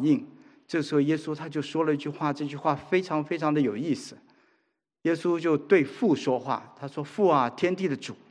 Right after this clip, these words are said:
我感谢你，因为你将这些事，就是耶稣所传的道、所行的事，像聪明通达人就藏起来，像婴孩就显出来。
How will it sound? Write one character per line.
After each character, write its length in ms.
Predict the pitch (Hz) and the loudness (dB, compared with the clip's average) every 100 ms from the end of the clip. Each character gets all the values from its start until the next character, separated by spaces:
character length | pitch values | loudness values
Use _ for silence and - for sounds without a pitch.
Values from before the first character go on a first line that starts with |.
| _ _ _ _ _ _ | _ _ _ _ _ _
我 180 | 139 170 | 2 2
感 400 | - - 120 98 | 0 -4 -4 -4
谢 260 | - 185 147 | 4 6 6
你， 200 | 104 - - - _ _ _ - | 2 -4 -20 -20 _ _ _ -6
因 220 | 175 208 | 0 4
为 120 | 196 | 6
你 140 | 151 123 | 4 4
将 260 | 170 180 | 2 0
这 320 | - 254 233 | -2 6 6
些 280 | 147 - 170 | 6 2 0
事， 360 | 175 - 208 - - - _ _ _ _ _ - | -2 -2 0 -2 -8 -20 _ _ _ _ _ -4
就 140 | 165 | -2
是 360 | 151 151 131 - | 2 2 2 0
耶 100 | 156 | -4
稣 140 | 165 180 | -2 -6
所 180 | - 120 | -4 -4
传 200 | - 127 | 0 0
的 100 | 165 | 4
道、 280 | 202 147 117 | 6 6 2
所 200 | - 113 | -6 -6
行 220 | - 139 | 0 0
的 100 | 170 | 0
事， 380 | - 202 165 - - - _ - _ | -2 -2 -2 -2 -18 -20 _ -20 _
像 300 | - 190 156 | 4 4 4
聪 340 | - - 233 233 | -2 2 6 6
明 320 | 190 156 - | 6 4 2
通 320 | - 208 220 | -2 0 6
达 180 | 185 170 | 6 6
人 220 | 143 156 | 4 4
就 160 | 185 151 | 2 0
藏 420 | - - 127 220 | -2 -2 2 2
起 160 | - 120 | 2 2
来， 140 | 104 - - _ _ _ _ _ _ _ | 0 -6 -20 _ _ _ _ _ _ _
像 460 | - 202 165 147 | 4 6 6 4
婴 260 | 156 220 233 | 4 6 6
孩 400 | 214 139 143 151 - - | 6 4 4 2 -6 -12
就 180 | - 151 | -2 -2
显 300 | - 120 98 | 0 -6 -6
出 160 | - 156 | -2 0
来。 220 | 113 | 0